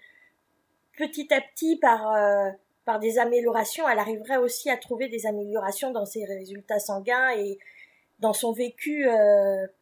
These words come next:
vis-à-vis de la maladie. Donc, comme je le disais, euh, j'ai été soumise, euh, très jeune à des restrictions alimentaires, puisque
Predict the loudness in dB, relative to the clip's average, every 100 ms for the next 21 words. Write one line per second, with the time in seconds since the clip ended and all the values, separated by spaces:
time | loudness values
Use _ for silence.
0 | -16 -2 0 0 -2 -2 0 -2 -4 _
1 | _ _ _ _ _ _ _ _ _ _
2 | _ _ _ _ _ _ _ _ _ _
3 | _ -10 -6 0 0 -2 -14 -10 -2 0
4 | 2 0 -2 -6 -14 -10 -10 -8 -10 -10
5 | -8 -8 -6 -2 0 -2 -6 -4 -4 0
6 | -2 -2 -4 -6 -8 -8 -10 -10 -14 -14
7 | -8 -6 -6 -10 -10 -2 -2 -2 -16 -20
8 | -20 -20 _ -14 -6 0